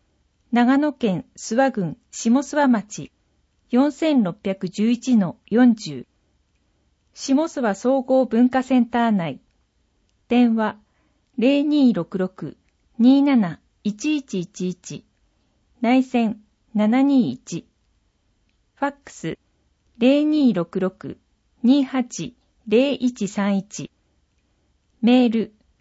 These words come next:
エスワイオーユージーエーアイアットマーク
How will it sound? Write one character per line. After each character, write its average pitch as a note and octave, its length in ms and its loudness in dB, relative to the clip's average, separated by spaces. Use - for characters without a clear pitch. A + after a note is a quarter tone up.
エ G3 80 2
ス C#4+ 260 -10
ワ C4+ 140 2
イ B3 180 -2
オ B3+ 200 2
ー B3 40 0
ユ A#3+ 220 0
ー A#3 80 -4
ジ A#3 400 -2
ー A3 80 0
エ A3+ 160 2
ー - 80 -20
ア G#3 100 -2
イ F#3 140 -8
ア G#3 80 -2
ッ G#3 100 -8
ト C4 100 0
マ C4+ 200 2
ー - 20 0
ク F3+ 280 -10